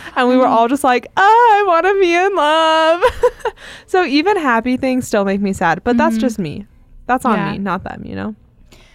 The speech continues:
Speaker 2: One of my favorite movies of all time is Little Women.
Speaker 1: Oh,
Speaker 2: And
Speaker 1: the
Speaker 2: that
Speaker 1: one,
Speaker 2: one's
Speaker 1: which one?
Speaker 2: the new one
Speaker 1: The
Speaker 2: that
Speaker 1: new
Speaker 2: just
Speaker 1: one?
Speaker 2: came
Speaker 1: So
Speaker 2: out.
Speaker 1: good, yeah.
Speaker 2: Um, because that one is, like, you can be independent and
Speaker 1: Yes.
Speaker 2: amazing,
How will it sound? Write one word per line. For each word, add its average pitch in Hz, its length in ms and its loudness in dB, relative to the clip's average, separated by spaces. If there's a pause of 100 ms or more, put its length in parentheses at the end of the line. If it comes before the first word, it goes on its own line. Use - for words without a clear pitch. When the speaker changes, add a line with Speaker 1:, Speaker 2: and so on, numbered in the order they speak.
(320)
Speaker 2:
One 262 140 -2
of 254 60 2
my 302 120 2
favorite 220 440 -4
movies 220 340 -4
of 208 80 -10
all 202 140 -6
time 208 260 -8
is 208 120 -12
Little 208 240 -10
Women. 208 380 -10 (320)
Speaker 1:
Oh, 214 300 2 (240)
Speaker 2:
And 269 80 -2
Speaker 1:
the 156 60 2
Speaker 2:
that 233 100 0
Speaker 1:
one, - 260 2
Speaker 2:
one's 269 100 -6
Speaker 1:
which 220 160 -2
one? 160 320 -6 (560)
Speaker 2:
the 269 120 0
new 226 220 0
one 208 180 -6
Speaker 1:
The 208 100 2
Speaker 2:
that 202 60 0
Speaker 1:
new 185 80 -2
Speaker 2:
just 196 280 0
Speaker 1:
one? 220 100 -6
Speaker 2:
came 214 80 -4
Speaker 1:
So 185 120 -2
Speaker 2:
out. 170 80 -6
Speaker 1:
good, - 220 -8
yeah. - 280 -8 (480)
Speaker 2:
Um, 233 540 0 (180)
because 262 420 -4
that 240 240 -2
one 285 120 0
is, 269 200 -2
like, 202 400 -8 (140)
you 226 160 0
can 226 160 2
be 214 160 0
independent 196 720 -2
and 202 100 -2 (120)
Speaker 1:
Yes. 185 360 -4
Speaker 2:
amazing, 185 360 -4